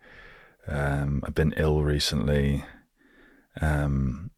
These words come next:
I suffer from these things called cluster headaches that just completely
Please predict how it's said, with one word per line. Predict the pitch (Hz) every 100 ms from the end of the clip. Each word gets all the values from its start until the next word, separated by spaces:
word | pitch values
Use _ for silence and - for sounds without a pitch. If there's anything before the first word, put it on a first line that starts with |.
| _ -
I |
suffer | - 85 78
from | 78 80
these | 76 76
things | - 78 76
called | - 71
cluster | - - 76 - 78
headaches | 80 78 80 - - - - - - - - - - _ -
that | 73 64 -
just | 73 -
completely | 76 69 - 73 64 71 71 67